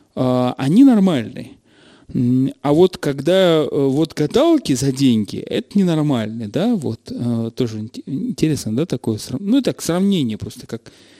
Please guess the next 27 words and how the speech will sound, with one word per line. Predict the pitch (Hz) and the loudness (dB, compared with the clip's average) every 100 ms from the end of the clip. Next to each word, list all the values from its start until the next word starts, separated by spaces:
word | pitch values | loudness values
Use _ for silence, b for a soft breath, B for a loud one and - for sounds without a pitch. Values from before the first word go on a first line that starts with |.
| b - | b -4
секретарь | 131 - 147 | -4 0 -2
судебного | 135 127 131 127 | -2 -2 0 0
заседания, | 127 170 254 277 120 117 b b b b b | -2 -2 4 4 2 -6 b b b b b
в | 120 | -2
данном | 135 135 | -2 -2
случае | - 147 135 | -4 -6 -4
я | 123 | -2
здесь | 127 - | -4 -2
не | 139 | -2
выношу | 143 151 - 135 | 2 0 0 -2
решения, | 123 - 262 233 | -2 -2 0 0
выносите | 131 170 - 185 | 0 -4 -4 -2
вы, | 170 | 0
уважаемые | 143 113 107 113 113 | 0 0 -2 -2 -2
радиослушатели. | 110 110 - 113 - 104 107 b b b b b | -4 -8 -10 -12 -12 -12 -14 b b b b b
Пятьдесят | 160 170 190 254 269 | 0 0 0 2 2
шесть, | - 240 226 - - | 2 2 2 -2 -6
сто | - - | -2 0
пять | 165 202 196 185 | 2 2 0 -2
и | |
два, | 156 151 123 | -2 0 0
телефон | 127 131 143 | -4 -2 0
нашей | 127 123 135 | -2 -2 -4
студии, | - 269 | 0 2
программа | - 143 139 143 127 | 2 0 0 0 0
"Большое | 135 - 131 | -2 0 0
жюри", | 127 175 285 | 0 2 0